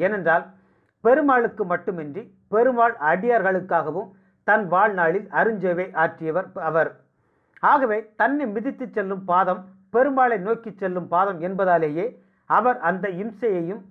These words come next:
சுகமாக அனுபவிக்கிறார் என்றும் சொல்வார்கள். இதன்படி பொன் தகடால் மூடப்பட்டிருக்கிறது. ஜர்கண்டி விரட்டலினூடே பெருமாளை ஓரிரு வினாடிகள் தரிசித்துவிட்டு வெளியே வந்தால் மடப்பள்ளி அருகே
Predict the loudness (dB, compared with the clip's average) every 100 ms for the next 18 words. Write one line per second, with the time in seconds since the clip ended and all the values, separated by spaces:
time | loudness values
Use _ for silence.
0 | -6 0 2 2 2 2 0 0 0 -2
1 | 0 2 2 0 -4 -10 -14 -20 -2 0
2 | 4 2 2 -2 -4 _ _ _ _ _
3 | -4 0 0 2 2 0 -8 _ 0 2
4 | 2 0 0 0 -2 -2 -2 -2 -2 -6
5 | -6 -6 -4 -2 -2 -6 _ _ _ _
6 | _ -16 0 4 4 2 -2 -4 -4 -4
7 | -4 -4 -2 -2 -2 -4 -10 _ 4 6
8 | 6 4 4 2 0 2 2 2 -2 0
9 | 0 0 -2 -2 -2 -2 -8 -8 -8 -4
10 | -4 0 2 4 2 2 2 2 -2 -20
11 | _ _ _ -2 0 0 -2 -2 -2 0
12 | 0 0